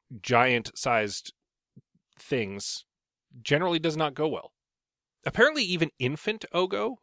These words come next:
are incredibly strong, but it is also when they're most vulnerable, so that's when they're most often dealt with by people who don't want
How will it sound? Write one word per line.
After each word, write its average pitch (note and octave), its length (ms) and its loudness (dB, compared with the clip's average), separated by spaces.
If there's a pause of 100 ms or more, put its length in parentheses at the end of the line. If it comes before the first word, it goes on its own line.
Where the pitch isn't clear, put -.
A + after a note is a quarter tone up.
(140)
are A2 280 2
incredibly A#2 840 -2
strong, - 360 -8 (280)
but C3 160 8
it C#3 120 -2
is D#3 200 2
also D3 280 4
when B2+ 120 2
they're A#2 100 -2
most G#2+ 200 -4
vulnerable, F#2+ 540 -2
so - 100 -8
that's G#2 240 -4
when A2 140 -4
they're G2 220 -4 (180)
most A#2 340 2
often F2+ 400 -4 (220)
dealt F#2+ 220 -6
with - 240 -18 (340)
by G#2 100 -2
people G2+ 260 -6
who F#2+ 100 -4
don't F#2+ 200 -6
want F#2 280 -8